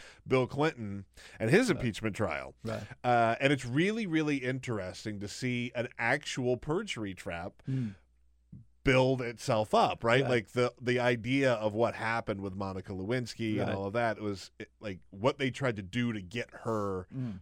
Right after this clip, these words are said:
Speaker 1: to tell her whole story was pretty grotesque.
Speaker 2: Right.
Speaker 1: The
Speaker 2: No,
Speaker 1: way that they,
Speaker 2: absolutely.
Speaker 1: that they, that they handled that.
Speaker 2: Yeah.
Speaker 1: Uh, but the,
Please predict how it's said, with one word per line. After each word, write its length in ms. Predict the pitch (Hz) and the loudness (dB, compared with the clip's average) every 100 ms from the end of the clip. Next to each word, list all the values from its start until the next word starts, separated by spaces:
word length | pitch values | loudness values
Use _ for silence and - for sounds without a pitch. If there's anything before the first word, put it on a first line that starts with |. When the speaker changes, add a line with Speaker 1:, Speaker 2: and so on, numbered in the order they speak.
| - | -6
Speaker 1:
to 100 | 113 | -4
tell 280 | 127 110 104 | 0 0 -2
her 120 | 104 | -4
whole 180 | 95 95 | -6 -8
story 380 | - 208 139 | -4 -2 0
was 160 | 110 104 | -2 -4
pretty 380 | - - 311 143 | -8 -2 -2 0
grotesque. 800 | 113 117 104 - 160 78 - 120 | -2 -2 -2 0 0 0 -4 -8
Speaker 2:
Right. 180 | 110 - | -8 -10
Speaker 1:
The 180 | - 127 | -6 -2
Speaker 2:
No, 80 | 123 | 2
Speaker 1:
way 120 | 123 | 2
that 120 | 120 | 2
they, 80 | 117 | 0
Speaker 2:
absolutely. 220 | 107 98 90 | -2 -2 -8
Speaker 1:
that 180 | 101 90 | -10 -8
they, 260 | 101 95 98 _ - | -6 -6 -10 _ -12
that 160 | 95 | -10
they 140 | 98 90 | -10 -10
handled 400 | 107 98 90 110 | -10 -8 -8 -4
that. 340 | 139 95 90 | -4 -4 -8
Speaker 2:
Yeah. 140 | 107 101 _ _ _ _ _ _ _ - | -10 -12 _ _ _ _ _ _ _ -2
Speaker 1:
Uh, 460 | 127 117 113 110 110 | 2 4 2 0 -2
but 240 | 107 147 131 | 0 0 0
the, 120 | 135 | -4